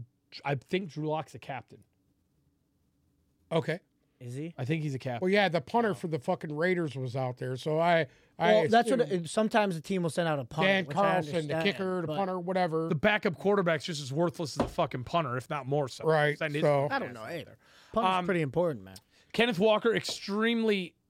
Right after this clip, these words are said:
Speaker 3: Don't be getting
Speaker 1: unimpressive running the ball yesterday.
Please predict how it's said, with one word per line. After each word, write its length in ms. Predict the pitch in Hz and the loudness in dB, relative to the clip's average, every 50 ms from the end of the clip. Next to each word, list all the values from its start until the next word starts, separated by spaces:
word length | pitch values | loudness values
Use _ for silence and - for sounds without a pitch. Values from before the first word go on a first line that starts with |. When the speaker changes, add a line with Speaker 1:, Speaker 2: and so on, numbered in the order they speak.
| _ _ _ _ _ _ - | _ _ _ _ _ _ -20
Speaker 3:
Don't 80 | - | -18
be 500 | - - - - - - - 147 143 151 | -18 -18 -18 -18 -20 -20 -20 -16 -6 0
getting 20 | 160 | 2
Speaker 1:
unimpressive 1080 | 185 196 214 226 208 185 156 143 131 - 190 180 175 - - - 190 156 127 127 135 | 2 2 2 2 0 -2 -4 -6 -6 -2 -2 0 0 -2 0 -2 -2 -2 0 0 2
running 320 | 160 170 170 165 165 156 | 2 2 2 2 -2 -2
the 100 | 135 139 | -4 -4
ball 340 | 131 110 135 135 147 156 185 | -4 0 2 2 4 4 4
yesterday. 520 | 185 185 190 180 - 202 196 202 208 208 | 4 2 0 -2 -2 -2 0 2 2 0